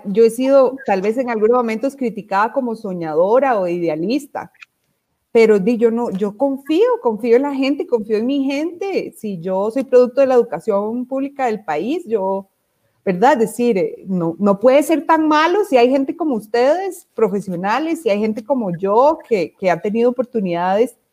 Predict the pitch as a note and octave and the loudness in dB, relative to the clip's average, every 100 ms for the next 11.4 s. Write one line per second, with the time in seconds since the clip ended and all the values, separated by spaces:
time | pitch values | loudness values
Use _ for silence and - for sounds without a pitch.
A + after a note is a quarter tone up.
0 | _ _ _ _ _ - A#3 A#3+ G3+ F#3+ | _ _ _ _ _ 2 2 2 0 0
1 | A3 B3 A#3 A3+ A3+ B3+ A3+ - - F#3+ | 0 -4 -6 -6 2 2 2 -2 -2 2
2 | A#3+ C4 F#3 F3+ B3 C#4 C#4 G3 F#3 G3+ | 2 2 0 2 0 -2 0 -2 0 -4
3 | A#3+ B3 A#3 A#3 B3 A#3 C#4 A#4 A#3+ A3+ | -4 -2 -2 -2 0 0 -2 -4 -6 -4
4 | A3+ A#3+ A3+ F#3+ F#3 G3 - A3+ F#3 G#3+ | -4 -2 0 2 2 0 -2 -4 -4 -6
5 | G#3+ G#3+ G3 A3+ G#3 F#3+ F#3+ A#3 F3+ E3+ | -2 0 0 -2 -2 0 0 0 0 0
6 | C#4+ - G#3 E3+ F#3+ - - F#3 D#3+ D3+ | 0 0 -2 -2 -2 -6 -10 -4 -4 -4
7 | E3 _ _ - _ _ _ _ _ G#3+ | -10 _ _ -20 _ _ _ _ _ 2
8 | F#3 F#3 B3+ A#3+ F3 D#3 E3+ F3 F#3 F3+ | 2 2 -2 -2 -4 -4 -8 -2 0 0
9 | A#3 A#3 A#3+ B3+ F#3 - A#3 F3 F#3 A3+ | 0 -2 -4 -4 -4 -4 2 4 6 4
10 | F#4+ - A#3 F#3 F3 G3 G#3+ B3+ E4 E4 | 2 -2 -2 -2 -2 -4 -2 -2 -4 -4
11 | - A#3+ G3 | 0 0 0